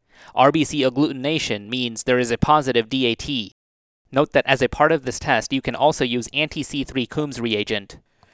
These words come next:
An indirect Coombs test involves normal R B Cs that are added to the patient's serum. If the serum has anti-I G G, the R B Cs will agglutinate when you add the anti-I G G. R B C agglutination means there is a positive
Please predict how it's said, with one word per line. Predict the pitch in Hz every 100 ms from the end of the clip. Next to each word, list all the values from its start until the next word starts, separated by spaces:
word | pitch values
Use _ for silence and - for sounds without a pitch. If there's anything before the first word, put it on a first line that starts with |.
| _ -
An | 170
indirect | 165 175 143 135 165 -
Coombs | 151 123
test | - 113 110 -
involves | 143 123 131 123 123
normal | 127 160 170
R | 147 147
B | 135 123
Cs | 151 131 110
that | 131
are | 123
added | 139 147 143
to | -
the | 120
patient's | - 143 - 113
serum. | - 139 107 95 - _ _ _ _ -
If | 135
the | 135
serum | - 170 151 120
has | 127 -
anti-I | 143 160 175 143 147
G | 143 135
G, | 123 160 120 110 -
the | -
R | 127 143
B | 175
Cs | 160 156 127
will | 127
agglutinate | 131 127 165 147 120 117
when | 131 131
you | 127
add | 143 151
the | 139
anti-I | 139 143 139 131 120
G | 113 113
G. | - 135 98 _ _ _ _ _ _ -
R | - 135
B | 156
C | - 143
agglutination | 123 117 147 127 135 165 - 107
means | 117 127 107
there | 127
is | 120
a | 110
positive | - 151 143 127 113